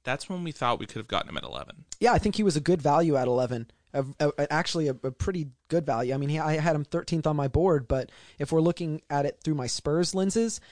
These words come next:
Speaker 2: and the Spurs are trying to fill a position of need and meet that potential, uh, you know,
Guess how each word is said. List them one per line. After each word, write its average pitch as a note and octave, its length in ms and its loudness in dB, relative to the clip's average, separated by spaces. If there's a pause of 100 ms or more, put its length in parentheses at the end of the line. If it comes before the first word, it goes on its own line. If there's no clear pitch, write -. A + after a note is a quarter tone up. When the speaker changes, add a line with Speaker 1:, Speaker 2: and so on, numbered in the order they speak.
(140)
Speaker 2:
and D3 100 -6
the C#3 40 -2
Spurs D#3 280 -2
are C#3+ 60 -6
trying D3 280 -6
to C3+ 60 -6
fill C#3+ 220 -2
a C3+ 40 -4
position C#3 460 -2
of B2 120 -6
need D3 400 -2
and D3+ 320 -4
meet D3+ 160 -6
that C#3 180 -6
potential, C#3+ 680 -6 (480)
uh, C3 340 -4
you C#3+ 140 -4
know, A#2+ 260 -4